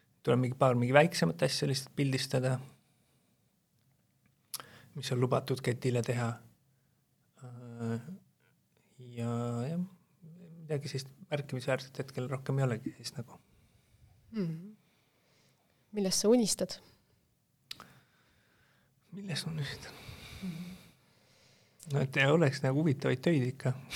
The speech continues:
Speaker 2: <laughs> Aga mis oleks mingi sihuke väga äge töö, mida sa teha tahaks? Millest sa oled mõelnud? Või äge,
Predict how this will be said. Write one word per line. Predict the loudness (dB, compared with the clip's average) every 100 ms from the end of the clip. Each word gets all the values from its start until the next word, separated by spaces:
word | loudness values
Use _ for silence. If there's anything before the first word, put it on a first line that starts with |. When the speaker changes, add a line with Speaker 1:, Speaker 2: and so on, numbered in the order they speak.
| -8 -2 -2
Speaker 2:
<laughs> | -2 -6 -10 -12 -8
Aga | -2
mis | 0 6
oleks | 8 8 4
mingi | -2 0 -2
sihuke | -4 -6 -4 -2
väga | -2 0 -2 -4 -12 _ _ _ _ _ _ _ _ 0
äge | 2 6
töö, | 8 8 4
mida | 0 0
sa | 2
teha | 2 2
tahaks? | 0 0 0 0 -2 -20 -18 -16 -14 -16 -20 _ _ _ _ _ _ _ _
Millest | -14 -8
sa | -2
oled | -2 0
mõelnud? | 2 2 0 -4 -6 -8 -16 -20 _ _ _ _ _ _ _ _ _ _ _ _ _ -12 -2
Või | 4
äge, | 4 4